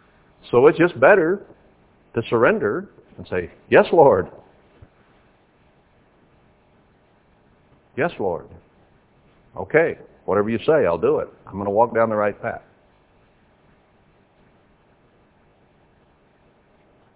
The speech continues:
So he gives us, I think, Hebrews twelve, before we get to the end of it, is probably one of the most important chapters in the Bible.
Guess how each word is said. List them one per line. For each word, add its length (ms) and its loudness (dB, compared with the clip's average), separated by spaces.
So 120 0
he 100 0
gives 260 6
us, 120 2
I 140 6
think, 340 0
Hebrews 480 0
twelve, 440 4
before 260 0
we 100 0
get 160 0
to 60 -10
the 140 -4
end 180 -2
of 140 -4
it, 80 -10
is 140 -14
probably 400 6
one 180 0
of 60 -2
the 80 -2
most 320 -2
important 480 -6
chapters 480 -4
in 320 -8
the 80 -8
Bible. 360 -6